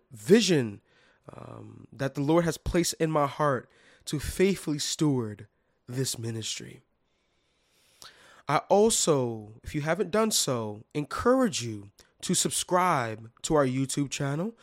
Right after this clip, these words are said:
and follow us on our Instagram page where we are sparking conversations and building community. If you prefer not to watch the podcast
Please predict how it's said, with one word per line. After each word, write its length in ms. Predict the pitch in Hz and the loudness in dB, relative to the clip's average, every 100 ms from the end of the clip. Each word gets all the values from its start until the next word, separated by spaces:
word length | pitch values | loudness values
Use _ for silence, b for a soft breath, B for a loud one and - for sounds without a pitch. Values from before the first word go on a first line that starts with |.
| b b | b b
and 160 | 151 143 | -4 -4
follow 400 | - 175 185 185 | 0 2 2 0
us 260 | 127 123 - | -2 -6 -4
on 320 | 123 127 123 - | -4 -2 -4 -4
our 180 | 123 - - | -4 -6 -4
Instagram 840 | 247 254 - 143 131 120 110 110 - b b b | -2 0 0 -2 -2 -4 -6 -10 -14 b b b
page 380 | 147 127 123 - | -4 -2 -2 -4
where 400 | 117 123 120 123 | -4 -4 -2 -4
we 320 | 113 127 135 | -4 -6 -2
are 140 | 120 | -2
sparking 500 | 117 - - 135 139 | -2 -4 0 -2 -2
conversations 1040 | 127 123 120 120 - 110 110 - 104 107 110 B B B - | -6 -4 -4 -6 -6 -6 -8 -10 -12 -14 -16 B B B -6
and 180 | 117 | -4
building 480 | 110 113 110 113 110 - - | -4 -4 -4 -6 -8 -16 -14
community. 580 | - 117 127 135 113 101 - - B B B | -8 -4 -2 -2 -4 -10 -18 -20 B B B
If 220 | - 165 | -2 0
you 80 | 214 | 2
prefer 440 | 220 220 - 196 180 | 6 6 6 2 2
not 340 | 139 143 160 | 2 0 0
to 120 | - | -2
watch 800 | 160 135 139 117 - - - - b b b b b | 0 2 2 0 -2 -4 -4 -6 b b b b b
the 160 | 127 | -6
podcast 840 | 127 - 147 135 - 123 110 107 | -2 2 2 0 -4 -6 -6 -8